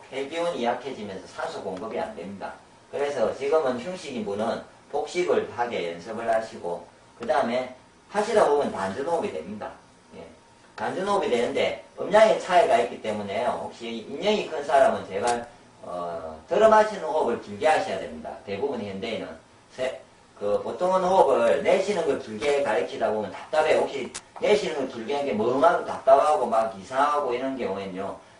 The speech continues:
들어 마시는 걸 길게 해보십시오. 그럼 그런 문제가 없거든요. 길게.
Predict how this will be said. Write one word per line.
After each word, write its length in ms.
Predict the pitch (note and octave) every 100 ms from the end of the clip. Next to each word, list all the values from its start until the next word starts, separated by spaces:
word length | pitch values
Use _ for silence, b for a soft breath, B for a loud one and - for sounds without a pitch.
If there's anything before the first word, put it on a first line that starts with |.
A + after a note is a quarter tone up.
| B
들어 200 | E3 G#3
마시는 400 | G#3 G3+ G3 C#3
걸 120 | A#2 -
길게 420 | - G#2+ B2 -
해보십시오. 500 | G2 G2 G#2 - -
그럼 280 | A2 B2+ -
그런 160 | C3+ C3
문제가 300 | G#2 G2+ F#2+
없거든요. 440 | - G#2+ G#2+ F#2+ F2
길게. 520 | F2+ F2+ F2+ G#2+